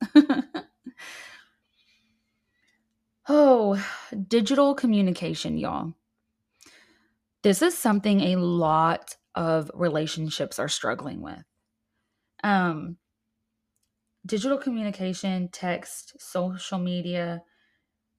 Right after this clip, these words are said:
the impact of that type of communication on relationships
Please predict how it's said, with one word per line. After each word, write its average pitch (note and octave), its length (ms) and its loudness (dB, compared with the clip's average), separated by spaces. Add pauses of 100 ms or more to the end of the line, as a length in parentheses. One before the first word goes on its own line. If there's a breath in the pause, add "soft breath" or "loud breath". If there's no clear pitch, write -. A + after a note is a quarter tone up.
the G3 180 -4
impact G#3 920 -6 (160)
of F3 200 -4 (180)
that F3 280 -2
type F3+ 220 -6
of E3+ 120 -14
communication F3 1080 -8 (140)
on E3+ 220 -6
relationships F3 1300 -4